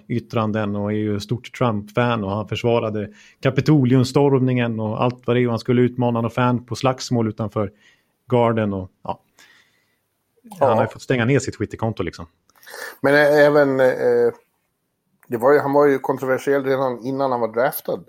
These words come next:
Speaker 2: av Tampa.
Speaker 1: Precis.
Speaker 2: Som sen, eh, skickade vidare honom innan han, han hade spelat en enda match i organis-, i Tampa i alla fall.
Speaker 1: Ja, det var ju stökigt i Tampa också. Och grejen var att han var ju, han var ju en supertalang som junior och rent talangmässigt så var han ju given topp tio-spelare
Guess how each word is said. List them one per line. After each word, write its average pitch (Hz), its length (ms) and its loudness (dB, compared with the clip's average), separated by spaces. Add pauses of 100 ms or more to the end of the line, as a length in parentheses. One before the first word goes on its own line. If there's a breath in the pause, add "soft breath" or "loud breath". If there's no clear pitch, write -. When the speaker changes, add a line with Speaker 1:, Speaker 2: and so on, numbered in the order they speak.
Speaker 2:
av 107 320 0 (120)
Tampa. 156 420 -6 (540)
Speaker 1:
Precis. 139 460 0 (260)
Speaker 2:
Som 127 220 -2
sen, 123 340 2
eh, 117 60 -4 (720)
skickade 120 360 -4
vidare 127 180 2
honom 117 280 -2
innan 127 300 0
han, 117 180 -2
han 117 160 -8
hade 110 200 -4
spelat 104 260 -4
en 107 80 -6
enda 104 200 -6
match - 400 -2
i 85 180 -10 (140)
organis-, 104 600 -6
i 104 400 -8
Tampa 127 340 -2
i - 20 0
alla 80 100 -6
fall. - 160 -10 (640)
Speaker 1:
Ja, 107 180 2
det 110 80 2
var 143 160 4
ju 143 160 4
stökigt - 520 -4
i 120 240 -2
Tampa 113 360 -2
också. 120 240 -4
Och 139 320 -2 (160)
grejen 151 420 -2
var 123 80 0
att 110 100 -6
han 127 120 -2
var 147 160 0
ju, 127 400 -2
han 104 120 -2
var 127 100 0
ju 135 40 0
en 113 60 -4
supertalang 123 600 -2
som 107 200 -4
junior 131 460 2
och - 380 -4
rent 123 240 -4
talangmässigt 123 720 -2
så 117 80 -6
var 110 100 -4
han 110 100 -4
ju 107 80 -4
given 117 520 0
topp - 220 -6
tio-spelare 104 880 0